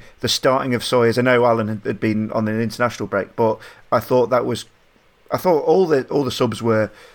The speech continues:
really astute for the match situation. And going back to the,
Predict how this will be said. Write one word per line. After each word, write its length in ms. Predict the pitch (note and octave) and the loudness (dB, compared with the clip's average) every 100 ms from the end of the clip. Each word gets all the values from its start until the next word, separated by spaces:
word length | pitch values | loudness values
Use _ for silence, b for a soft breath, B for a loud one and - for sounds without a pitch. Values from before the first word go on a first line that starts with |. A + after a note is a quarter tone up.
| B B _ _ _ _ - | B B _ _ _ _ -2
really 300 | C#3 C#3 C3+ | 0 2 0
astute 460 | - - C3 A#2 | -4 -2 -2 -2
for 140 | - A2+ | -2 0
the 320 | A2+ A2 G#2+ - _ - | 2 0 -4 -14 _ -4
match 300 | B2+ A#2+ - | -4 -4 -8
situation. 800 | B2 - B2+ E3 F3+ A#2+ E2+ F#2 B B B - | -10 -4 0 0 0 -8 -10 -14 B B B -2
And 500 | A2+ A#2 A2 - A2+ | 0 2 -2 -4 -2
going 220 | B2+ A#2 | 0 2
back 160 | A#2 - | 0 -2
to 100 | A2+ | -2
the, 220 | A2+ | -2